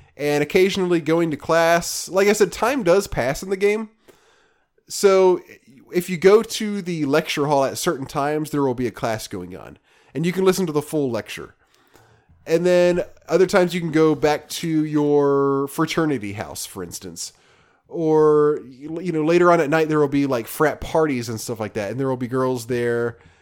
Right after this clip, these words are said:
And eventually you get to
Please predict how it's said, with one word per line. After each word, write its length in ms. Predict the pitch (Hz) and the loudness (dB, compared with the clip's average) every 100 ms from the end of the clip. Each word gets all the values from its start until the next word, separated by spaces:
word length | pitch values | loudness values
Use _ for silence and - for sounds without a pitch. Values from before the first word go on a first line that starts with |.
| _ _ | _ _
And 720 | - 117 120 117 113 117 117 | -8 -4 -4 -4 -4 -6 -8
eventually 380 | 117 120 113 120 | -4 -6 -4 -6
you 140 | 117 117 | -6 -4
get 200 | 123 - | -6 -6
to 640 | 117 113 113 113 113 113 | -8 -6 -6 -6 -8 -10